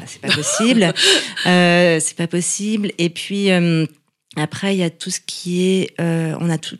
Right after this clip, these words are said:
Speaker 1: toutes les problématiques de compatibilité. C'est-à-dire qu'en fait, euh, euh, parfois, tu veux partir, par exemple, sur du recyclé, par exemple.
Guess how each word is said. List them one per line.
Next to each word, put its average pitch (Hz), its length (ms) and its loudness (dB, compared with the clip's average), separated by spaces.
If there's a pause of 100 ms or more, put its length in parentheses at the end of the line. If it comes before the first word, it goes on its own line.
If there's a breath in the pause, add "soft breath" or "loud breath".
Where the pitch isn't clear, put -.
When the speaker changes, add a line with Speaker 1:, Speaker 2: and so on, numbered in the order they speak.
(140)
Speaker 1:
toutes - 240 -16
les 160 80 -6
problématiques 175 520 -2
de 165 100 -2
compatibilité. 165 880 -4
C'est-à-dire 175 360 -4
qu'en 170 140 -4
fait, 180 360 -4
euh, 170 100 0 (440 loud breath)
euh, 165 300 -2
parfois, 180 540 0
tu - 160 -8
veux 165 40 -2
partir, 170 460 -6
par 165 160 -6
exemple, 170 300 -2
sur - 240 -6
du 160 560 -4
recyclé, 180 720 -2
par 175 180 -2
exemple. 175 440 -2